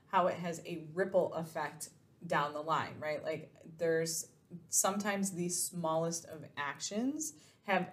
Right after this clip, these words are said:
a massive ripple effect. And I have a amazing, beautiful story for you on this one. So, you know, I'm doing p-, the Champions ninety. So Champions ninety is the daily activities,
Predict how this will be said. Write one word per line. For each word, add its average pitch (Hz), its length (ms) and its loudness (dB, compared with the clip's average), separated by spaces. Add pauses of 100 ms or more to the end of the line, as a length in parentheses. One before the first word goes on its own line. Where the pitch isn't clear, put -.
a 175 140 -2
massive 165 680 -4 (120)
ripple 151 540 -2
effect. - 540 -4
And 170 200 -6
I 165 160 -2
have 175 340 -4
a 160 260 -6 (720)
amazing, 180 800 0
beautiful 156 320 -4
story 139 360 -4
for - 120 -14
you 71 140 -8
on 90 180 -12
this - 180 -12
one. - 120 -18 (580)
So, 185 340 8
you 185 140 -2
know, 190 220 2
I'm 233 120 6
doing 190 280 2
p-, - 80 -12 (160)
the 165 120 -2
Champions 175 520 -6
ninety. 143 500 -8 (360)
So 151 600 2 (400)
Champions 190 480 -2
ninety 175 380 0
is 165 420 0
the 170 140 -8
daily 160 320 -2
activities, - 560 -6